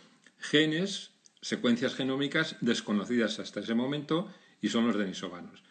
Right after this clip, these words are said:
Yo estoy convencido de que posiblemente si se pudiera, se pudieran estudiar regiones, zonas que en este momento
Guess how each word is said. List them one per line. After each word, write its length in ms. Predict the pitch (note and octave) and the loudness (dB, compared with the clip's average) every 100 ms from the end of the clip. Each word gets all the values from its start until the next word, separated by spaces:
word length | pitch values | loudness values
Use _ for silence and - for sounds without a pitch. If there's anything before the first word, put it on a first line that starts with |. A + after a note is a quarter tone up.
| _ _ | _ _
Yo 80 | A2 | 0
estoy 200 | A2 G#2+ | 2 0
convencido 520 | A2+ A2+ G#2+ B2 B2+ | 4 4 2 2 2
de 120 | B2+ | 2
que 200 | G#2+ G#2 | 2 0
posiblemente 680 | G#2+ - F#2 A2 G#2+ A2+ B2 | -2 -6 -4 0 2 2 0
si 160 | - G#2 | 0 -4
se 160 | - | -4
pudiera, 840 | G2+ G2+ G2 E3 F#3+ G2+ F#2 - _ _ - F3 | -6 -2 0 2 2 0 -4 -16 _ _ -20 -12
se 160 | E3+ F#2+ | -8 -6
pudieran 360 | G2+ B2 D3+ | 0 0 0
estudiar 640 | B2 A2 G#2 B2 B2 - - _ - | -2 0 4 4 2 -6 -20 _ -2
regiones, 720 | G#2+ A2 C#3+ C#3+ F#2+ - - | 0 4 4 4 -2 -6 -10
zonas 540 | - D3 D#3 G2+ - - _ _ | -4 0 0 0 -4 -12 _ _
que 120 | - G#2 | 0 2
en 60 | |
este 200 | A#2 - | 2 2
momento 640 | B2+ A#2+ C#3 B2 A2 - | 0 2 2 2 0 0